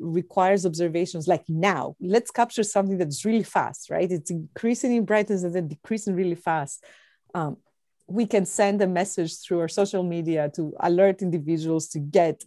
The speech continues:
on the objects as quickly as possible. But it's more of a, a, a big international party every time something like that happens. So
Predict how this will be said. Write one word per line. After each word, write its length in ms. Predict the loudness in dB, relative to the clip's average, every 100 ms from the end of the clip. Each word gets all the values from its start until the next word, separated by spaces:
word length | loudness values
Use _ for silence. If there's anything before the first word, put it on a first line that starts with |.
| -4
on 320 | -2 -2 -4
the 100 | -4 -2
objects 400 | -2 -2 -4 -4
as 120 | -6
quickly 320 | -6 -4 -4
as 100 | -2
possible. 460 | -2 -2 -4 -10 _ -20 -20 _ -2
But 140 | 0 2
it's 180 | -2 0
more 200 | 2 4
of 100 | 6
a, 480 | 6 6 6 4 4
a, 40 | -2
a 20 |
big 460 | -4 0 0 0 -2
international 640 | -2 0 0 0 0 -4
party 400 | 0 2 2 0
every 140 | -8 -8
time 200 | -8 -8
something 360 | -6 -8 -10 -14
like 140 | -12
that 180 | -12 -10
happens. 480 | -10 -12 -12 -14 -20 _ _ _ _ _ _ _ _ _ _ _ -20 -10 -6
So 440 | 0 0 0 -2